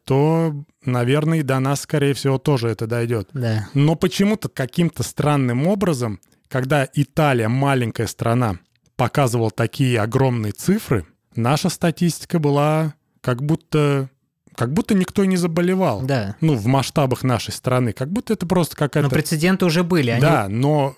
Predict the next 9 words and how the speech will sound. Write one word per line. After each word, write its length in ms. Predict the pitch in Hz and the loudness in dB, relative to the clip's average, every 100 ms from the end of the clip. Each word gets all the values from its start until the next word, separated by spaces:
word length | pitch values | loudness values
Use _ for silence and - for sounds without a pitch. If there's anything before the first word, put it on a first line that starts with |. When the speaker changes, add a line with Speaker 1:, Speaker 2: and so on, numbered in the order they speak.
| _ - | _ -2
Speaker 1:
как-то 400 | 170 - - 196 | -2 -2 -2 -2
всё 260 | - 175 | 0 0
равно 360 | 180 214 220 160 - | 2 0 0 -2 -4
числа 640 | - 185 208 190 165 139 131 | -4 -2 0 0 0 -2 -2
как-то 280 | 139 - 139 | -2 -2 -6
та-, 180 | - | -4
с 100 | 127 | -4
таким 320 | - 143 - 127 | -2 -2 0 0
запозданием 880 | 104 117 131 143 151 135 110 101 | 0 0 0 2 0 0 -2 -6